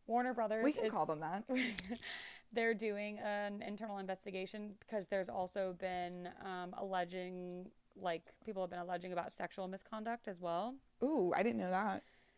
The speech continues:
Speaker 1: So, like, nearly a dozen former employees have accused, um,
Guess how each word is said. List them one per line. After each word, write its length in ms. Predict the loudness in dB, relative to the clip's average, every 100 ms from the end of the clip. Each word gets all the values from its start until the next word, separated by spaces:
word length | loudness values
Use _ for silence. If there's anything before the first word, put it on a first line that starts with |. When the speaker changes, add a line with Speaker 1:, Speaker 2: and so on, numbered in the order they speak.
| -16 0
Speaker 1:
So, 140 | 4
like, 220 | 6 6 4
nearly 360 | -2 0 2
a 40 | 2
dozen 340 | 2 0 0
former 360 | -4 -4 -2 -2
employees 560 | -4 -2 0 0 0
have 120 | -4 -6
accused, 800 | -8 -6 -4 -2 -4 -6 -12 -6
um, 340 | -4 -4 -4